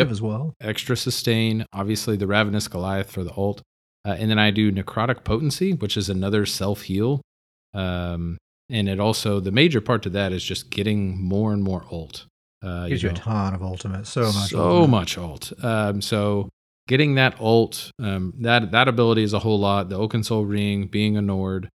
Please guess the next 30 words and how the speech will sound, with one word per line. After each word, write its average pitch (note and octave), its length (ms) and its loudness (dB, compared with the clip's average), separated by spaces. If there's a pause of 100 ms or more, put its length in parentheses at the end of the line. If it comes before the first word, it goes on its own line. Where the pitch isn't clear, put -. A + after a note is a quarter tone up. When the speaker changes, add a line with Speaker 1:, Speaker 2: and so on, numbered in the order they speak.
(240)
Speaker 1:
uh, F2+ 220 -6
'cause G2 240 -6
really D#3+ 280 8
what B2 160 4
you're A2 120 0
wanting A2 200 0
to F2+ 60 -6
do G2+ 280 4
is F2 100 -4
you're G#2+ 100 0
wanting C3 160 0
to F#2+ 60 -4
be G#2 100 2
in F#2+ 80 2
that F2+ 160 -2
Ravenous G2+ 400 0
Goliath F#2 420 -4
form A2+ 300 -4
as F#2 280 -10
much G2+ 380 0
as G2 140 -2
you G2 80 0
possibly F2 440 -6
can. D#2+ 280 -8
It's G#2 180 -4
an G2+ 80 -2
amazing F#2 640 -2
amount F2 240 -4
of D#2 60 -12
pressure. E2+ 360 -12